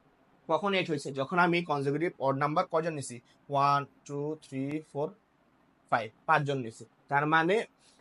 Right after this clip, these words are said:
প্রথম অড সংখ্যা এবং শেষ অড সংখ্যার ভিতরে ডিফারেন্স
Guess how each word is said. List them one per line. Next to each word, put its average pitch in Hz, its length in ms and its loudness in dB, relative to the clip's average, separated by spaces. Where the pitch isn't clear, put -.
প্রথম 185 340 2
অড 147 100 4
সংখ্যা 151 400 0
এবং 147 120 -4
শেষ - 320 -6
অড 139 200 0
সংখ্যার 147 300 0
ভিতরে 151 300 0
ডিফারেন্স 147 360 -4